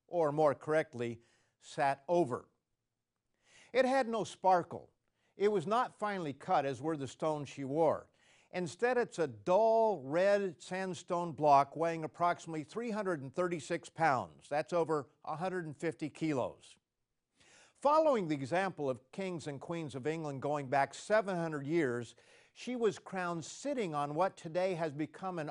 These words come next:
old, rickety-looking, beat-up throne that has a shelf designed into it to hold this large rock.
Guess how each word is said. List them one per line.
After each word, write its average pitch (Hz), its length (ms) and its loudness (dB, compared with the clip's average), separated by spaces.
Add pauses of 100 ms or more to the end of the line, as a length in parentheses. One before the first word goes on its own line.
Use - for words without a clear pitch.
old, 233 400 6
rickety-looking, 165 920 0 (460)
beat-up 240 380 2
throne 139 520 -2 (260)
that 147 120 -2
has 170 260 2
a 175 80 0
shelf 175 480 2
designed 156 480 -2
into 156 320 -4
it 139 160 -2 (340)
to 156 100 0
hold 139 540 4 (100)
this 135 240 -2
large 143 320 4
rock. 131 440 4